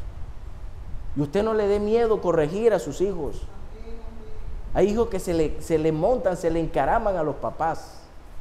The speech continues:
Y cuando un hijo se, se encarama, le va a costar a usted bajarlo de allí. Desde que esté, desde que ellos están niños, usted hágale sentir quién es la autoridad en la casa.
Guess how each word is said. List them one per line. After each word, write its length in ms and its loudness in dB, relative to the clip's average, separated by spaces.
Y 80 -4
cuando 320 2
un 140 0
hijo 180 2
se, 320 -2
se 140 0
encarama, 720 2
le 160 4
va 100 6
a 100 4
costar 360 4
a 40 6
usted 280 6
bajarlo 420 8
de 120 4
allí. 360 0
Desde 340 10
que 100 4
esté, 400 8
desde 260 6
que 80 6
ellos 140 6
están 300 4
niños, 360 4
usted 540 10
hágale 340 10
sentir 460 2
quién 160 4
es 80 4
la 60 8
autoridad 480 4
en 80 0
la 120 0
casa. 460 0